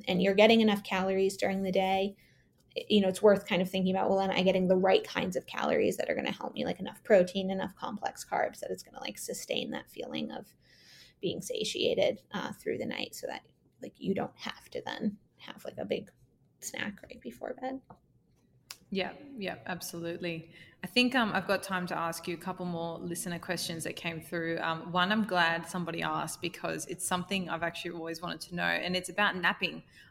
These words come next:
Speaker 2: Are naps beneficial, um, or are they an indication that we have not had enough sleep?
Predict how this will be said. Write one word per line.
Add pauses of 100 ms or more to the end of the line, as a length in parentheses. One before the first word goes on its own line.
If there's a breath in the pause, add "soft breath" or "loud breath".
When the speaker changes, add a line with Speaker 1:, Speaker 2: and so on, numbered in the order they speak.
Speaker 2:
Are
naps
beneficial, (360 soft breath)
um, (280)
or
are
they
an
indication
that
we
have
not
had
enough
sleep?